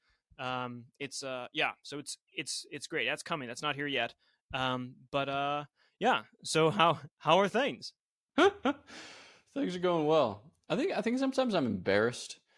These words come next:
Speaker 2: to make admissions publicly, um, that I find, like, lengthy and weighty liturgy difficult to support. But I feel like you gotta be honest, you know? But, um, we've talked before about octaves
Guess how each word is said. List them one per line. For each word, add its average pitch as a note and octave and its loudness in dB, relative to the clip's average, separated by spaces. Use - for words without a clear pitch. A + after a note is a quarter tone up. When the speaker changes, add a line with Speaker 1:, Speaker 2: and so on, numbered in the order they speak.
Speaker 2:
to A2+ -2
make A2 2
admissions G2+ -2
publicly, G#2+ -2
um, G2 0
that G2+ 0
I G2+ 2
find, G2 -4
like, G2 -2
lengthy G2+ -2
and F#2 -4
weighty F#2 -2
liturgy F#2 -2
difficult G2 -4
to G#2 -10
support. G2 -4
But A#2 -8
I C3 -4
feel G#3 -2
like D#3+ -2
you G#2 -8
gotta G2+ 4
be F#2 -2
honest, F2+ -4
you F#2+ -6
know? F#2+ -6
But, A#2 6
um, G#2 0
we've C#3+ -2
talked B2 4
before G#2 0
about F#2+ 2
octaves F#2 0